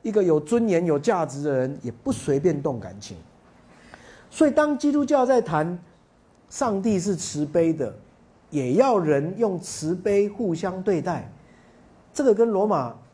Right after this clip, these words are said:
社会的伦理观念其实是有冲突的。好，有冲突的。那这一点我们，我在这边其实是带出来，后来基督教在很多面向，特别我们如果各位同学在那个两本教科书里面，你是选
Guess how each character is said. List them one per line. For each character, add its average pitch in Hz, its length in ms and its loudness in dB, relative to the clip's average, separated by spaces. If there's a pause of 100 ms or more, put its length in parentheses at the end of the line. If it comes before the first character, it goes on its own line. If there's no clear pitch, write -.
(140)
社 202 260 0
会 175 220 2
的 135 180 -2
伦 135 280 -2
理 135 100 -2
观 143 180 -4
念 143 140 -4
其 139 180 -6
实 123 120 -8
是 143 160 -4
有 95 180 -6 (160)
冲 123 220 -8
突 110 160 -8
的。 - 100 -10 (220)
好， 98 160 -6
有 104 140 -4
冲 127 220 -2
突 107 140 -4
的。 90 80 -6 (320)
那 180 140 2
这 208 140 6
一 220 40 2
点 160 180 0
我 127 80 -4
们， 135 160 -6
我 139 120 -6
在 175 120 4
这 180 120 2
边 180 120 2
其 175 140 -4
实 139 160 -6
是 160 100 -4
带 160 220 2
出 160 220 -4
来， 113 180 -2 (460)
后 277 240 4
来 165 160 2
基 175 160 -6
督 196 120 0
教 185 320 2 (520)
在 208 300 2
很 131 380 -8
多 214 160 4
面 226 300 2
向， 165 260 0 (480)
特 226 120 2
别 185 120 4
我 160 60 6
们 147 160 0
如 180 80 2
果 170 100 4
各 190 200 -2
位 185 100 2
同 156 180 -2
学 139 320 0 (460)
在 170 180 0
那 165 120 0
个 151 100 0
两 143 160 0
本 127 140 -4
教 151 160 0
科 151 160 0
书 147 240 -4
里 131 80 -4
面， 135 240 -4
你 113 100 -6
是 143 140 -4
选 104 260 -6